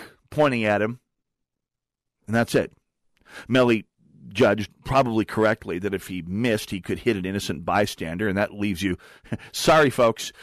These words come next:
unless you're in a very, very, very gun-friendly jurisdiction, even if you, even in the middle of a mass shooting, if you hit the wrong person, you're legally liable.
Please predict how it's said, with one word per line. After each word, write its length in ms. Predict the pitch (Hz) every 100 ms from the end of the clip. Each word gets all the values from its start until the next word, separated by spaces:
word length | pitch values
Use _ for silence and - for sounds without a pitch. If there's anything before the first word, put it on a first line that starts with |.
| -
unless 320 | 123 151 -
you're 220 | 139 123
in 140 | 120 117
a 100 | 110
very, 320 | 117 139 117
very, 440 | 98 135 131 113
very 680 | 95 95 101 139 127 107 95 _ _
gun-friendly 540 | - 123 117 135 117 110
jurisdiction, 720 | 101 101 - 107 - 107 98 - -
even 220 | 143 131
if 140 | 131 -
you, 160 | 117
even 280 | 117 151 131
in 60 | 123
the 80 | 123
middle 160 | 123
of 60 | 113
a 60 |
mass 260 | 113 117 104
shooting, 340 | - 131 107
if 120 | 101 104
you 60 |
hit 120 | 107
the 100 | 107
wrong 240 | 101 101 98
person, 440 | - 117 107 95
you're 140 | 95 101
legally 340 | 104 95 95
liable. 520 | 95 95 95 90 85